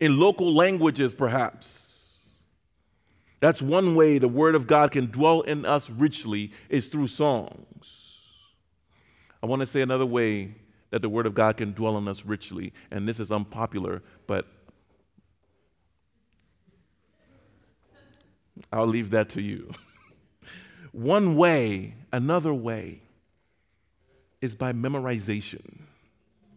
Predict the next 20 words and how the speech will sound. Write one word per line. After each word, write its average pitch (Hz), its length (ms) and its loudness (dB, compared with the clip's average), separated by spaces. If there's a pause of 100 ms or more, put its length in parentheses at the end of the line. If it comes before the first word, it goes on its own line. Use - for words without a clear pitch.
(580)
I 107 80 -6
knew 117 160 -2
it 120 40 -2
wouldn't 113 240 -4
be 117 100 -4
popular, 95 400 -10
but 98 140 -6
I'm 98 140 -6
gonna 98 140 -10
say 101 160 -14
it. 101 100 -12
No 98 100 -6
one 101 140 -8
said 104 200 -10
amen. 113 280 -4
That's 107 180 -12
okay, - 220 -12 (520)
right? 110 260 -2 (1200)
Our 175 380 4
memorization 135 1500 -2